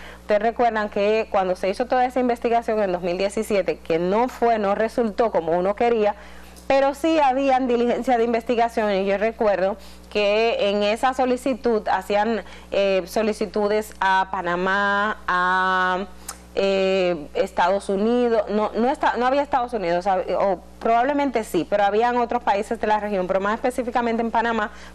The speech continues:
porque ustedes saben que estaba el tema de las empresas offshore. Entonces, hacían ese requerimiento de cooperación jurídica, auxilio judicial, en este caso le pedían investigar el sistema financiero.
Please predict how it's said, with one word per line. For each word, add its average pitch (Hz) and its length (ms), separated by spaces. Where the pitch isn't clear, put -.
porque 202 120
ustedes 208 240
saben 214 320
que 220 60
estaba 196 260
el 196 100
tema 196 260
de 190 120
las 170 180
empresas 175 460
offshore. 208 520
Entonces, 240 640
hacían 247 360
ese 285 240
requerimiento 247 800
de 196 120
cooperación 202 600
jurídica, 214 480
auxilio 247 800
judicial, 220 640
en 202 60
este 208 180
caso 190 260
le 202 120
pedían 190 340
investigar 196 500
el 190 120
sistema 180 400
financiero. 202 760